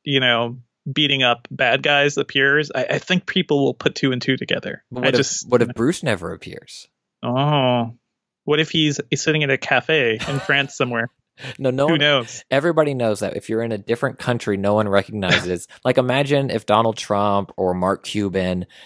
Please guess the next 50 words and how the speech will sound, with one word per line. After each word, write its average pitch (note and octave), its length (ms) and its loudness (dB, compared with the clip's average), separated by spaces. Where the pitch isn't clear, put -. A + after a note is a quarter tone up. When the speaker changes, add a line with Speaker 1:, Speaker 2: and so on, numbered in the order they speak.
Speaker 2:
imagine A#3+ 320 2
if G#3 100 -6
you F#3 60 -2
saw E3 160 4
Mark B2+ 260 2
Cuban A#2 340 2
in F#2+ 120 -2
France. - 800 -2
You A#2+ 140 2
wouldn't D#3 180 2
know F#3+ 100 4
Speaker 1:
Uh-huh. C3 140 2
Speaker 2:
who - 60 0
he E2 60 -2
was. F2+ 480 -2
Speaker 1:
That's - 160 -4
true. F#3+ 240 2
That's - 720 -16
true. F3+ 140 0
He'd D3+ 160 -2
be E3+ 100 4
invisible D3+ 500 2
to - 100 -2
me. A#2+ 200 -2
Speaker 2:
<laughs> - 20 -6
Yeah, F3+ 100 2
you'd C3+ 160 -2
be C3+ 80 -2
like, C3+ 140 0
"Oh, C#3 140 2
there's C3 180 0
a B2+ 40 -4
guy. G#2+ 480 0
Who B2+ 80 -8
cares? G2+ 400 -4
Why A2 160 0
is A2+ 80 -2
he A#2 60 0
wearing A2+ 160 2
Skechers? F#2+ 360 0
I F#2 60 4
don't G2+ 140 2
know - 80 -4
that - 180 -6
person." A2 500 -8
<laughs> C3 1300 -4
Um, D#3+ 480 2
and D#3+ 140 -4
so G3 160 0
then F3 300 0